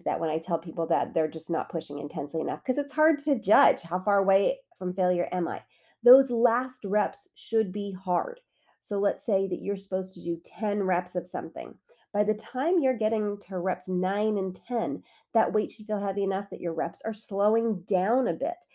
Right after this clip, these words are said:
that you're really having to work and you're still maintaining good form. And you could for sure do one more rep, maybe two more reps. Okay? If you could do more than that, you're doing four, five, or six, it is not intense enough.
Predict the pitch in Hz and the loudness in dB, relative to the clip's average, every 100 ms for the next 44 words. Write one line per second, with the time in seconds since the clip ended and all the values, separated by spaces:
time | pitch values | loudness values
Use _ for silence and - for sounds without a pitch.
0 | _ - 147 190 185 - 262 262 254 226 | _ -6 -2 -2 -4 -4 0 4 4 2
1 | 226 208 202 190 - - 180 170 170 - | 0 -2 2 0 0 -4 -2 -2 -6 -6
2 | 190 202 214 220 214 214 214 208 202 190 | 0 2 4 2 -2 -2 0 2 0 -2
3 | 185 190 185 - 294 254 147 175 - _ | 0 0 -2 -4 2 4 2 -2 -10 _
4 | _ _ - 220 214 247 247 226 - 214 | _ _ 2 2 4 0 2 -2 0 -4
5 | 202 - 277 285 233 240 202 202 208 185 | -4 0 4 4 4 2 4 2 2 4
6 | 170 160 151 - _ _ _ - 196 202 | 2 2 0 -2 _ _ _ -8 0 4
7 | 208 202 185 - 180 156 - - - - | 4 2 -6 -4 -2 -2 -6 -10 -14 -20
8 | _ _ _ _ _ 180 196 214 _ _ | _ _ _ _ _ -2 0 -2 _ _
9 | - 185 175 185 240 254 294 370 339 226 | -14 -8 -6 -2 0 2 4 4 4 2
10 | 196 180 175 175 - - _ - - 190 | 2 2 2 0 -4 -20 _ -12 -6 -2
11 | 190 185 208 220 208 214 208 202 165 - | -4 -2 -2 2 2 2 0 0 0 -4
12 | 185 185 180 170 156 - 170 170 175 151 | -2 -2 2 2 0 -2 -4 -4 -4 -6
13 | - 170 110 | -2 -2 -2